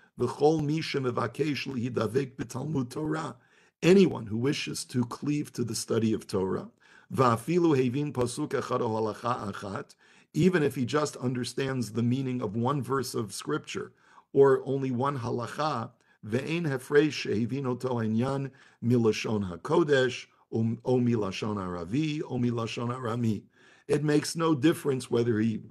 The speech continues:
understands that verse as it appears in Hebrew, or as it appears in Arabic, or as it appears in Aramaic. "Hakavana hi havanata inyanim b'chol lashon she'iyeh."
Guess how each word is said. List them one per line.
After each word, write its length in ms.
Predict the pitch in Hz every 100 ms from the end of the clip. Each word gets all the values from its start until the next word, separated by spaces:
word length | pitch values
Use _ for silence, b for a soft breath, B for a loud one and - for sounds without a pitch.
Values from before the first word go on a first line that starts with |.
| - -
understands 720 | 131 123 120 - 135 135 98
that 200 | 98 92
verse 440 | 95 139 120 - - b b b
as 160 | 113 107
it 80 | 113
appears 420 | - 143 123 95
in 100 | 95
Hebrew, 580 | 98 165 165 165 156 - b b
or 180 | 127 123
as 200 | 110 92
it 80 | 95
appears 420 | 92 139 123 95
in 100 | 95
Arabic, 640 | 95 131 156 135 135 131 - b b
or 180 | 120
as 320 | 117 117 101 101
it 240 | 101 - -
appears 420 | 98 131 131 123
in 80 | 135
Aramaic. 720 | 131 139 147 156 147 - - b b b
"Hakavana 800 | 127 120 120 104 123 160 156 131
hi 220 | 123 127 110
havanata 640 | 104 113 123 123 117 117
inyanim 800 | 120 113 110 110 135 131 131 117
b'chol 440 | 120 120 120 117
lashon 480 | 117 110 - 110 107
she'iyeh." 580 | 107 107 98 101 98